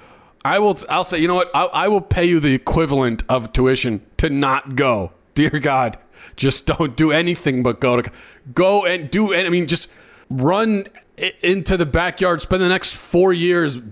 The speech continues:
bashing yourself in the head with a hammer, and that would be better than what you're gonna get at a lot of these colleges. But this is what happens when you remove truth from education, when you remove truth.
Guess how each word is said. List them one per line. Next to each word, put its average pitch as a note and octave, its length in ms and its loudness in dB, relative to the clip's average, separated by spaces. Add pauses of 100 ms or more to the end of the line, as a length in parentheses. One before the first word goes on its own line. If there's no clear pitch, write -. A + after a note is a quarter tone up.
(800)
bashing F3+ 400 0
yourself E3 420 0
in D#3+ 80 0
the C#3+ 100 2
head D3+ 160 0
with D3 140 0
a C3 80 0
hammer, C#3 480 0 (880)
and C#3 220 0
that E3+ 140 0
would E3+ 100 0
be D#3+ 100 0
better C3+ 420 0 (800)
than C3 240 0
what C#3 120 0
you're B2+ 80 0
gonna B2+ 160 0
get B2 160 2
at A#2 60 2
a C#3 60 4
lot A2 180 2
of G#2+ 40 0
these G#2 140 0
colleges. F2 500 -6 (540)
But E3 140 0
this A3+ 200 0
is A#3+ 60 2
what A3 160 2
happens D3 480 -2 (100)
when C3+ 380 2
you B2+ 160 2
remove C3 460 2
truth - 640 -4 (840)
from C3 180 -2
education, A2 600 -4 (420)
when A2+ 120 -6
you A#2 100 2
remove A#2+ 320 0
truth. - 500 -6